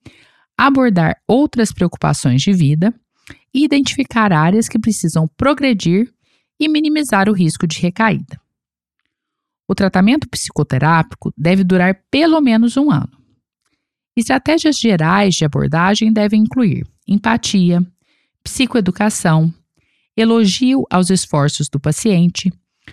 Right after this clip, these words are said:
suporte, encorajamento e outras medidas de reforço positivo. Das modalidades de psicoterapia que foram estudadas,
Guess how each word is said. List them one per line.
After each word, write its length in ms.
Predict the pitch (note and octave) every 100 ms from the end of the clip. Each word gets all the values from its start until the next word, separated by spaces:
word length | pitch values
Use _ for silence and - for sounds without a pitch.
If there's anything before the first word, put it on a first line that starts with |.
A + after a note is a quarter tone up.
| _
suporte, 840 | _ - D#4 D4+ G3 F3+ F#3+ - G#3 - _ _
encorajamento 1080 | B3 D#4 B3+ G#3+ E3+ F#3 F#3 E3 G3+ - A#3 _
e 140 | B3
outras 460 | A#3+ C#4+ - C#4 A#3+
medidas 480 | A3+ F3+ F3+ F#3+ G3
de 100 | -
reforço 520 | G#3+ - D#3 D3+ E3+
positivo. 680 | F3 F3+ A3+ - - _ - _ _ _ _ _ _ _ _ _ _ _
Das 160 | A#3 B3
modalidades 800 | B3 B3+ B3+ A3 A#3 D#4+ - A3+
de 100 | G#3+
psicoterapia 1040 | - - G#3+ - G3+ G#3 - C#3 A#2+ A2 - -
que 80 | F3+
foram 300 | F3+ C4 B3
estudadas, 920 | G3+ - D3 E3 F3+ C#3+ D3 C#3+ -